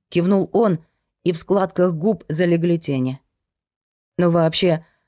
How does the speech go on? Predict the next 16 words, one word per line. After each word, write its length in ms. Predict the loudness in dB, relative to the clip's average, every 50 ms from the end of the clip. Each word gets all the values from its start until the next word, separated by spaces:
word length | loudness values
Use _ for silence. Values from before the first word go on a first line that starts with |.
| _ _ _ -4
они 220 | 0 0 2 2
давно 340 | 2 0 0 2 2 2 2
меня 260 | 2 2 4 4 4
не... 340 | 2 2 2 2 0 -2 -4 _ _ -2
не 180 | 0 2 2 2
взлюбили. 540 | 0 0 0 0 2 0 -2 -2 -4 -6 _ _ _ _ _ _ _ _ _ _ _ _ _ _ _ _ 0
Не 160 | 0 2 2
знаю, 340 | 2 2 2 2 2 0 -2
за 120 | -4 -6 -10
что». 260 | -8 -10 -12 -12 -12 _ _ _ _ _ _ _ _ _ _ _ _ _ _ _ _ _ _ _ _ _ _ _ _ _ _ -8
Лесли 320 | -2 -2 -2 0 0 -2 -2
почудилось, 760 | 0 0 -2 0 0 0 2 2 2 2 2 2 0 -2 -8 -14
что 220 | -10 -4 -4 -4
тут 360 | -4 -2 -4 -4 -4 -2 -2
он 160 | -2 -2 0 -2
врёт. 440 | 0 0 2 2 2 0 -4 -8